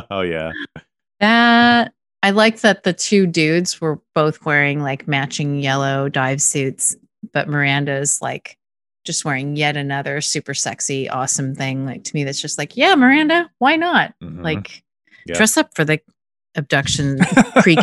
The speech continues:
Speaker 2: dress up for the pre-killing."
Speaker 1: Yeah.
Speaker 3: <laughs>
Speaker 1: And then they brought clothes. They stole clothes from the Hart's hotel room to ha-, so that they could have dinner with Mister Ambrose,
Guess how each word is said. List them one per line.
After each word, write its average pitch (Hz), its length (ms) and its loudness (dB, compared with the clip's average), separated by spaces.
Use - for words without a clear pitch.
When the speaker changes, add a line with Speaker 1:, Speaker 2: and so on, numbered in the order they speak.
Speaker 2:
dress 285 240 2
up 359 160 0
for 226 100 2
the 170 100 4
pre-killing." 143 880 0
Speaker 1:
Yeah. 160 500 4
Speaker 3:
<laughs> 170 80 0
Speaker 1:
And 135 140 4
then 147 140 4
they 156 100 8
brought 123 540 4
clothes. 87 480 6
They 98 100 8
stole 131 400 6
clothes 87 460 4
from 92 160 2
the 92 140 2
Hart's 82 280 0
hotel 80 400 2
room 73 540 -2
to 80 320 0
ha-, 87 80 -4
so - 180 0
that 82 160 0
they 87 100 2
could 85 120 -4
have 80 240 0
dinner 98 340 0
with 76 180 -6
Mister 78 400 -6
Ambrose, 73 880 -4